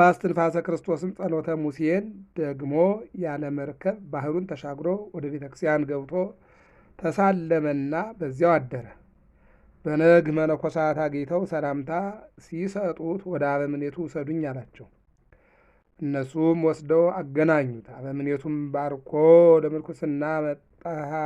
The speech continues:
መጣህ?» ሲል ጠየቀው። እርሱም «አዎ አባቴ፣ ፍላጎቴን አውቀኸዋል» አለው። «ጸንተህና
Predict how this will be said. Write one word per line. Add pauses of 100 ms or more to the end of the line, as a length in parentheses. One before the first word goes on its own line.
(140)
መጣህ?»
ሲል
ጠየቀው። (1500)
እርሱም (280)
«አዎ
አባቴ፣ (160)
ፍላጎቴን
አውቀኸዋል» (420)
አለው። (920)
«ጸንተህና